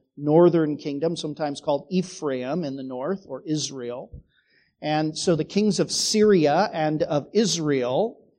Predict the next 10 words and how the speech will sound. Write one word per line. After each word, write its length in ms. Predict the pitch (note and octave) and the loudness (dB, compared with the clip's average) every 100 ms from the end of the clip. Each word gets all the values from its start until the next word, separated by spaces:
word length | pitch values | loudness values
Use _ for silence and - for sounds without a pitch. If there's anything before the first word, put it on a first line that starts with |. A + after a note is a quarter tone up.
| _ | _
had 220 | - C#3+ C3 | -6 -6 0
joined 400 | E3 G3+ A#3 G#3 | 4 6 6 2
together 400 | E3 D3+ D#3 D#3+ | 2 4 4 2
in 180 | D#3 | 0
a 40 | D3 | -2
pact 560 | - - D#3 F#3 - - | -4 -4 -4 -4 -8 -10
against 760 | D3+ C3+ F#3 A3+ - - - _ _ - | -10 2 2 2 0 -8 -10 _ _ -2
Assyria 840 | D3+ - E3 D3 C#3 C#3 D3+ G3+ _ _ _ _ _ _ _ _ _ | 0 0 0 0 0 0 -2 -4 _ _ _ _ _ _ _ _ _
and 260 | E3 E3+ E3 | 0 2 4
were 440 | E3+ E3 E3 E3 | 6 8 8 4